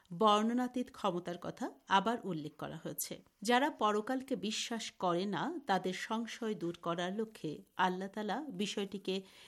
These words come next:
এভাবে বর্ণনা করেছেন। প্রথমেই তিনি আসমানের বিশালত্ব তুলে ধরে বলেছেন, "তোমরা তোমাদের মাথার উপরে যে তারকারাজি ও ছায়াপথ দেখতে পাও, তার সংখ্যা ও আয়তন প্রতি মুহূর্তে বৃদ্ধি পাচ্ছে।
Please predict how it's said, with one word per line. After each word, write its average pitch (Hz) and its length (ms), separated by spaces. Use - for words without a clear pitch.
এভাবে 240 420
বর্ণনা 151 400
করেছেন। 156 580
প্রথমেই 320 400
তিনি 277 420
আসমানের 220 560
বিশালত্ব 190 580
তুলে 175 360
ধরে 180 140
বলেছেন, 180 580
"তোমরা 202 480
তোমাদের 180 420
মাথার 175 420
উপরে 240 320
যে 190 300
তারকারাজি 262 880
ও 190 220
ছায়াপথ 226 720
দেখতে 180 420
পাও, 170 440
তার 170 200
সংখ্যা 240 760
ও 190 140
আয়তন 196 640
প্রতি 247 380
মুহূর্তে 254 420
বৃদ্ধি 156 320
পাচ্ছে। - 440